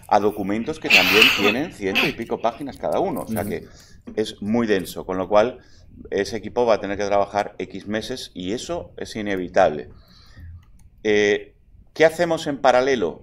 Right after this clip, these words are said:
Speaker 1: Porque, claro, no podemos echar toda la carne al asador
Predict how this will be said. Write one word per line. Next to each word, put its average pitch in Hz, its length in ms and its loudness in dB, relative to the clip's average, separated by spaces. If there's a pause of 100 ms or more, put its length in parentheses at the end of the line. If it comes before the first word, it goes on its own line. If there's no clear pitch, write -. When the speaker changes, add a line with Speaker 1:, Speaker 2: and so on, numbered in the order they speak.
Speaker 1:
Porque, 98 240 -4
claro, 123 380 4
no 117 240 -2
podemos 123 400 -2
echar 113 340 -2
toda 113 220 2
la 107 100 2
carne 107 220 -4
al 104 80 -2
asador 107 460 -2